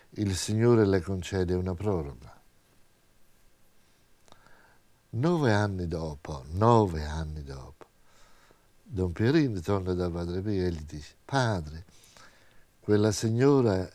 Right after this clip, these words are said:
è tornata a star male." E Padre Pio, "Io diedi una proroga, non la guarigione definitiva.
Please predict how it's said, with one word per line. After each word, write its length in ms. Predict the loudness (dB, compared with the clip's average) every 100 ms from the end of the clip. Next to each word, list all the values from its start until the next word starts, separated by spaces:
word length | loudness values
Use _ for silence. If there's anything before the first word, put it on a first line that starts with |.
| -10
è 200 | -6 -6
tornata 640 | -2 -2 0 -2 -2 -6
a 60 | -10
star 320 | -10 -8 -8
male." 340 | -8 -8 -12 -20 _ _ -20 -20 _ -20 -20 _ -10
E 80 | -10
Padre 380 | -4 -4 -4 -6
Pio, 360 | -6 -8 -12 -16 -20 -20 -20 -20 -20 -20 _
"Io 380 | -8 0 4 4
diedi 360 | 6 4 4 2
una 220 | 2 0
proroga, 760 | 4 4 4 2 -4 -10 -12 -12 -2
non 380 | 6 8 8
la 100 | 4
guarigione 880 | 2 0 0 -2 -2 -2 -2 -6 -10
definitiva. 800 | -10 -10 -10 -10 -10 -12 -14